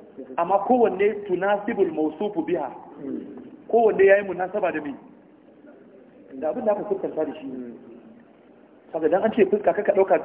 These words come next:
Speaker 1: tun da an ce fuska to dole su yi daidai, su yi kama kan kan kan. A'a, suna suka tara. In an ce ƙarfi, suna ya tara. Yanzu da ƙarfin kuɗin cizo da ƙarfin zaki ɗaya ne?
Speaker 2: Mm.
Speaker 1: Amma kuɗin cizo yana da ƙarfi. Yana iya zaluntar kuɗin cizon da ya fi ƙarfi.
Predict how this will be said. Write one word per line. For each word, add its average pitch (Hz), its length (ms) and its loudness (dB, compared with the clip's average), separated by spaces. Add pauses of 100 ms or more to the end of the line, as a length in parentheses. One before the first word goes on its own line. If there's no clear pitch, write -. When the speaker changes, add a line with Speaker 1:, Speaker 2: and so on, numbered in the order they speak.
(100)
Speaker 1:
tun 214 140 -6
da 202 60 0
an 196 100 0
ce 196 80 4
fuska 202 300 0
to 170 100 -2
dole 196 320 4
su 151 60 -8
yi 160 100 -8
daidai, 175 380 2
su - 60 -10
yi 170 100 -6
kama 143 320 2
kan 190 140 -2
kan 147 180 -2
kan. 139 180 -6 (280)
A'a, - 220 0 (540)
suna 175 240 0
suka 156 140 0
tara. 135 400 0 (460)
In 214 120 -2
an 226 140 2
ce 226 140 8
ƙarfi, 185 320 0
suna 185 180 -2
ya 180 120 0
tara. 180 260 2 (920)
Yanzu 160 280 0
da 185 80 4
ƙarfin 226 500 2 (420)
kuɗin 208 300 -4
cizo 185 220 4
da 151 80 4
ƙarfin 175 280 2
zaki 180 280 0
ɗaya 180 160 -4
ne? 202 120 -8 (440)
Speaker 2:
Mm. 117 140 -18 (520)
Speaker 1:
Amma 202 160 -2
kuɗin 240 240 4
cizo 247 160 4
yana 214 160 6
da 165 60 4
ƙarfi. 165 320 -2 (600)
Yana 226 240 6
iya 220 120 0
zaluntar 175 420 0
kuɗin 196 240 -4
cizon 196 240 -4
da 143 80 -6
ya 156 60 -2
fi 170 60 -8
ƙarfi. 151 300 -6